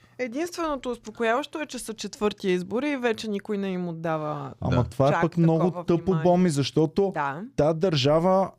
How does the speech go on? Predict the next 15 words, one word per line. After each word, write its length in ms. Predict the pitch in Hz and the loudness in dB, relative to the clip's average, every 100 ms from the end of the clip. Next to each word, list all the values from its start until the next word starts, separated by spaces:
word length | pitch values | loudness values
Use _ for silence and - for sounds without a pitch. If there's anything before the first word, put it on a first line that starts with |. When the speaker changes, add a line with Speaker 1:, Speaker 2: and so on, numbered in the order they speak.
| - | 2
Speaker 2:
има 240 | 156 180 | 4 6
нужда 380 | 175 175 170 190 | 4 4 4 2
действително 680 | 147 143 - 156 196 196 | 2 0 2 0 2 2
хората 540 | 190 170 165 180 196 185 | 2 4 4 4 2 0
да 260 | - 127 123 | -2 -2 0
им 120 | 123 | 2
пука 340 | 117 156 147 180 | 0 -2 2 2
и 80 | |
да 140 | 165 147 | 4 4
излезе 400 | 131 127 151 170 | 4 4 4 4
няк-, 260 | 170 175 - | 4 2 2
аз 220 | 175 190 | 0 0
не 100 | 202 | 0
знам 240 | 165 180 | 2 2
откъде 360 | 175 - 156 | 2 2 2